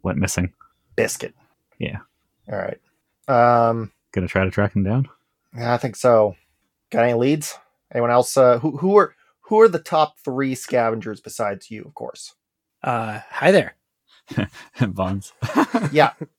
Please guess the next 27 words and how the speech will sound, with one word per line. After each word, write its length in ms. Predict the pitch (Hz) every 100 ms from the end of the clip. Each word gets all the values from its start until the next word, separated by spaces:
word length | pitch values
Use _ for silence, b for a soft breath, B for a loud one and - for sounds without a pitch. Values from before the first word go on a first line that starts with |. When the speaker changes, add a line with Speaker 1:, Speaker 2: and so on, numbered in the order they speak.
| _
Speaker 2:
Vons 420 | 147 156 190 202 190
doesn't 260 | 185 165
steal 240 | 139 160 139
reading 340 | 123 120 110
material, 440 | 104 - 110 101 104
I 80 |
don't 280 | 104 104 -
think. 200 | - - - B B B _ -
Speaker 3:
Um, 800 | 143 135 127 113 104 98 87 73 _ _ _ -
not 300 | 151 147 - _
deliberately. 880 | - 113 107 107 95 - - 107 101 _ _ b b 143
Speaker 2:
I 20 |
mean, 80 | 143
not 140 | 175
unless 200 | 165 147
there's 160 | 143 120
n-, 120 | 139 _ _ -
I 80 | 165
mean, 140 | 147
that's 180 | 156 151
not 200 | 175 151
the 80 | 131
key. 360 | - - 110 101
That's 200 | 123 -
not 140 | 123
the 80 | -
primary. 640 | - 120 104 104 98 -